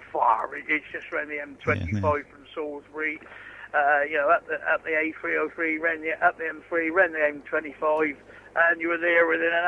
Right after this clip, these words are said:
Speaker 1: hour and a half, you know. Uh, we went to Barrow, I run a coach there and took thirty, um, had a nice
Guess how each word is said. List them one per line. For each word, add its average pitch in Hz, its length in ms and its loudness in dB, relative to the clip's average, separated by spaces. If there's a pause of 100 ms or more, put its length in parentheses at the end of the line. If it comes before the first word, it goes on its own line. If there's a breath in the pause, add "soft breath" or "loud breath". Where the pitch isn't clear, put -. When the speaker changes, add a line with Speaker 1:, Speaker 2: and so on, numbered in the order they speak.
Speaker 1:
hour 175 180 2
and 170 100 0
a 180 40 -2
half, 147 560 -2
you 185 100 0
know. 135 280 -4 (500 loud breath)
Uh, 151 280 4
we 208 120 6
went 202 240 2 (100)
to 175 80 -8
Barrow, 190 480 4
I 160 140 4
run 160 220 -2
a 147 60 -4
coach - 340 -8 (120)
there 180 320 -2
and 160 100 -14 (120)
took 180 120 -8 (120)
thirty, 175 560 -4 (560 loud breath)
um, 170 320 4 (240)
had 180 100 0
a 165 60 0
nice 170 280 0